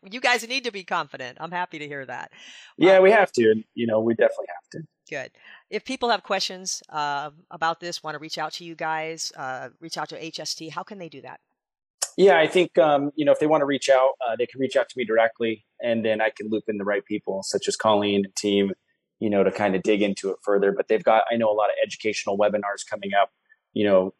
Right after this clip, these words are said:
Speaker 2: as, you know, new rules come out, what's the impact? How does it work? So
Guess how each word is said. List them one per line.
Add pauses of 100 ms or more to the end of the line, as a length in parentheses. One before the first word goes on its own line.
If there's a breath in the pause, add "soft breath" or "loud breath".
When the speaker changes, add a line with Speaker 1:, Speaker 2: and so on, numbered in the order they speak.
(140)
Speaker 2:
as,
you
know,
new
rules
come
out,
what's
the
impact?
How
does
it
work?
So